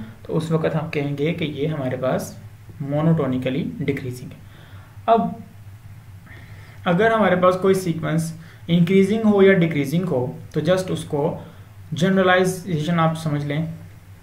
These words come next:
तो generally किसी भी increasing या decreasing sequence को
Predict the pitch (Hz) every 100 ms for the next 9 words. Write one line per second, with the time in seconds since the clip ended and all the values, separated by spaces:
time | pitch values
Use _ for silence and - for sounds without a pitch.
0 | - - - - - - - - - -
1 | - - - - - - - - - -
2 | 165 190 185 190 196 190 180 190 196 190
3 | 180 175 175 180 170 160 151 151 170 160
4 | - 139 135 143